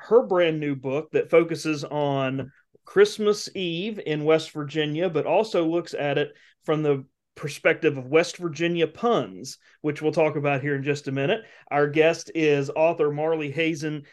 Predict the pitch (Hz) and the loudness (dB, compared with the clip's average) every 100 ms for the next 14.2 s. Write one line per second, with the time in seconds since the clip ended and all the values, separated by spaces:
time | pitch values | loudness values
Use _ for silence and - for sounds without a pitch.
0 | - 139 147 170 165 170 226 277 - 151 | -10 -2 2 4 6 6 6 2 -4 -6
1 | 143 143 - 226 - 165 139 131 - 202 | -6 -6 -4 -4 0 0 -2 -6 -2 0
2 | 208 226 180 143 208 - _ _ _ 175 | 2 2 4 4 4 0 _ _ _ 0
3 | 156 151 175 180 156 143 135 156 196 - | 2 2 2 0 -2 -2 0 0 0 -4
4 | 220 202 185 240 151 143 143 - 143 151 | -6 -2 2 4 4 2 0 -4 -8 -4
5 | 139 131 139 139 127 127 123 123 - 139 | -4 -4 -4 -4 -4 -6 -8 -10 -6 0
6 | 170 - - - - - 185 165 151 208 | 0 -2 -16 -20 -18 -8 2 4 4 2
7 | 202 175 151 143 143 147 175 196 175 - | 2 2 -2 -2 -2 0 -2 -2 -6 -4
8 | 160 131 175 180 220 262 247 - 156 143 | -4 -4 -4 -2 -2 -4 -8 -4 -2 -2
9 | 143 139 156 180 160 160 156 135 123 160 | -2 -4 -4 -4 -2 2 2 0 -6 -4
10 | 180 - 208 226 240 _ - - 151 143 | -4 -4 -4 -4 -6 _ -20 -8 -4 -2
11 | 143 180 170 175 - 160 151 143 143 143 | -2 -4 -4 -6 -6 -4 -2 -2 -2 -4
12 | 131 135 156 156 160 160 143 139 139 143 | -6 -4 -4 0 2 2 0 -6 -4 -4
13 | 156 160 147 160 156 - - 139 160 180 | -2 -2 -2 -2 -2 -6 -6 -4 -2 -2
14 | 226 277 | -2 -8